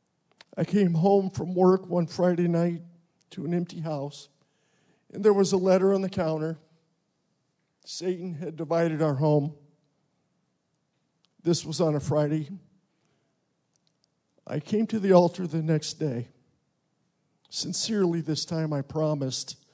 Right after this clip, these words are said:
I vowed to God that if he would take away my addiction, that if he would restore my marriage, I would never tell him no to whatever he called me to.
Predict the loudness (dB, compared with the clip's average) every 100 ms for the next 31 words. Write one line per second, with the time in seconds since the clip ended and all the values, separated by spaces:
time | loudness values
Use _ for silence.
0 | _ _ -8 0 8 10 10 8 4 6
1 | 8 8 6 0 -2 -4 -6 -2 -2 -2
2 | -2 -2 0 -2 -2 -2 -2 -2 -8 -8
3 | -10 _ _ _ _ _ _ _ -10 -6
4 | -4 0 0 2 0 0 -2 0 4 6
5 | 6 4 2 2 4 4 4 0 -2 -12
6 | -20 _ _ _ _ _ _ _ _ -6
7 | -6 -6 -2 -2 -2 -6 -6 -4 -4 -2
8 | 0 2 2 2 -2 -8 _ _ _ _
9 | _ _ _ _ _ _ -16 -10 -6 -4
10 | -4 -4 -8 -10 -8 -8 -8 -14 -14 -14
11 | -14